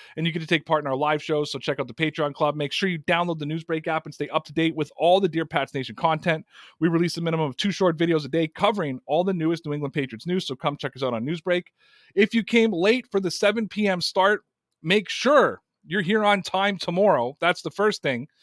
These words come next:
for the Patriots News Desk. That's exclusively live on Colorcast. And if you want to download the podcast, you can head on over to any of the podcast networks. Just search up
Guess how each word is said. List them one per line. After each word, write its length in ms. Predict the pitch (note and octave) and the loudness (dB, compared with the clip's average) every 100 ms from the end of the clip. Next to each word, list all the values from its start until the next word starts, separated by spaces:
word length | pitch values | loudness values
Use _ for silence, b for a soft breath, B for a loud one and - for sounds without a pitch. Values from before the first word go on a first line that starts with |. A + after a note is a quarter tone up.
| B B B | B B B
for 60 | F3+ | 0
the 60 | |
Patriots 400 | E3+ F3 E3 D#3 | 2 2 0 -6
News 200 | D#3 C#3+ | -6 -4
Desk. 260 | D#3+ E3 - | -2 -2 -2
That's 260 | E3+ D#3+ F3 | -4 -2 -4
exclusively 920 | E3 - - A3+ D4 - C4 A#3 A3 | -6 -8 -4 2 2 2 -4 -4 -2
live 420 | G#3 G3+ G3+ G#3 E3 | 0 0 0 -2 0
on 300 | F#3 F#3+ F#3 | 0 0 -4
Colorcast. 880 | - G3+ G3 E3 - B2+ A#2+ - - _ _ _ _ _ _ _ _ _ _ | -2 0 0 -4 -6 -6 -6 -12 -18 _ _ _ _ _ _ _ _ _ _
And 80 | D3+ | -4
if 100 | D#3+ | -2
you 60 | |
want 160 | F3 F3+ | 0 0
to 160 | D#3+ D#3 | 0 2
download 400 | E3 G#3 F#3+ D3+ | 2 2 0 -2
the 80 | |
podcast, 680 | C3+ C3+ A2 A2 G#2 G2 - - _ | -4 -4 -4 -6 -10 -10 -16 -20 _
you 120 | - C#3 | -14 -10
can 120 | D3 | -4
head 200 | D3 C#3+ | -2 0
on 180 | C3+ C3 | 0 -2
over 320 | C3 B2+ C#3+ C#3 - | -2 -2 -4 -6 -8
to 360 | C3 B2+ A#2+ - _ | -6 -6 -8 -12 _
any 320 | E3 G3+ G#3+ | -2 0 -2
of 120 | D#3+ E3 | -2 -6
the 80 | |
podcast 640 | - D#3+ D#3 D#3 D#3 C3+ - | -6 -2 -2 -2 0 0 -2
networks. 540 | C3+ C3 B2 D3 - | -4 -4 -4 -6 -8
Just 320 | - C#3+ - - | -4 -4 -2 0
search 260 | C#3 C3 | 0 2
up 180 | C#3 B2 | 0 -2